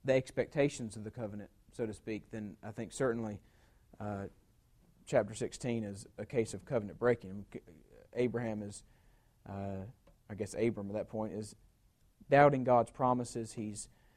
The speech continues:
uh, breaking the creation ordinances that are,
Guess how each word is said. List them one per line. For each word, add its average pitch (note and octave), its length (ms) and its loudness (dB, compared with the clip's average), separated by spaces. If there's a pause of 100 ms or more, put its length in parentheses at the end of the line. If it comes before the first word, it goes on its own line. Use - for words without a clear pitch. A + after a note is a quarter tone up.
(320)
uh, F#2 360 -8 (680)
breaking C3 680 4
the A2+ 400 -6
creation B2+ 460 2
ordinances A#2+ 600 0
that A2 140 -2
are, G#2 220 -6